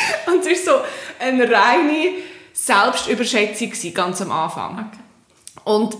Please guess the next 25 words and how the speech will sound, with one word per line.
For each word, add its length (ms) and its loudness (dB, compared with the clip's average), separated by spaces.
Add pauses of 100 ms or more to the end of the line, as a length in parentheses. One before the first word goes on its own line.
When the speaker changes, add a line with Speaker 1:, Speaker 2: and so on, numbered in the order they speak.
Speaker 1:
das 140 2
ist 60 2
auch 60 4
meine 180 0
grösste, 420 0
das 140 -6
ist 100 -8 (680)
meine 260 0
grösste 360 2
Schwäche 540 0 (640)
und 180 2
meine 160 0
grösste 280 2
Stärke, 420 -4 (180)
Speaker 2:
Mhm. 260 -4
Speaker 1:
ist 140 -4
Selbstüberschätzung. 840 -4
Weil 220 2 (1080)
du 120 0
meinst 360 4
immer, 380 0
„Ja, 180 4
das 240 -2
kann 200 4
ich.“ 60 4